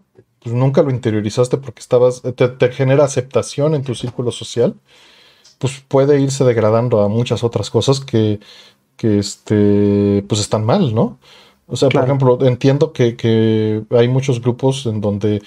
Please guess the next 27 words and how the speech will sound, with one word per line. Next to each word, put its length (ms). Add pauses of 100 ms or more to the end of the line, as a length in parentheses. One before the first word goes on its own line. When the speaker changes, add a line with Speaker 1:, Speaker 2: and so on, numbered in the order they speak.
(160)
Speaker 1:
se 160
mandan 380
fotos 440
de, 160
de 360
chicas, 460
¿no? 220 (440)
Yo 200
no 80
Speaker 2:
Uf. 60
Speaker 1:
tengo 220
amigos 360
en 60
los 100
que 100
eso 140
pase. 300 (400)
No 140
tengo 260
grupos 460
ni 180
círculos 460
en 80
donde 120
eso 140
pase. 240 (480)
Pero, 480